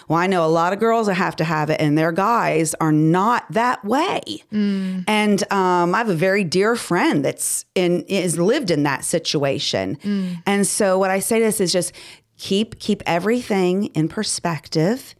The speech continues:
Speaker 2: Yeah.
Speaker 1: And if that is an area where your marriage is very blessed, kudos to you.
Speaker 2: Mm-hmm.
Speaker 1: If that's an area where you struggle, guess what? You can still love each other.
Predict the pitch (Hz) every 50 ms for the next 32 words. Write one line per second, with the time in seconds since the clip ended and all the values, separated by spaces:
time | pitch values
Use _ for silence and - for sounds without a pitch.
0 | _ - 214 196 185 175 175 180 170 - 185 175 175 175 175 175 170 - - 180
1 | 170 160 - - 151 196 190 190 202 - - 196 185 196 196 233 226 214 - 208
2 | 214 208 220 226 226 240 233 233 180 165 156 147 147 151 143 143 165 185 190 190
3 | 185 180 185 190 202 196 175 175 156 147 147 135 165 175 180 202 226 247 247 208
4 | 170 156 156 147 143 151 202 240 - - - - - - - _ _ _ _ _
5 | _ _ _ _ _ _ _ - - - - 208 214 214 220 208 208 220 214 -
6 | - - 202 190 208 226 214 - 65 64 - - 214 214 202 190 185 170 175 175
7 | - - _ - 185 185 185 - 190 190 196 202 - - 220 208 - 202 196 202
8 | 202 196 190 180 185 180 175 175 - - - - 202 196 202 190 170 151 151 190
9 | 196 196 196 - - 220 214 160 - - - - - - - _ - 156 190 226
10 | 247 - 196 165 147 151 - - 190 175 165 151 156 151 151 156 151 151 156 151
11 | 147 135 - - - 156 139 - - - - - 95 90 -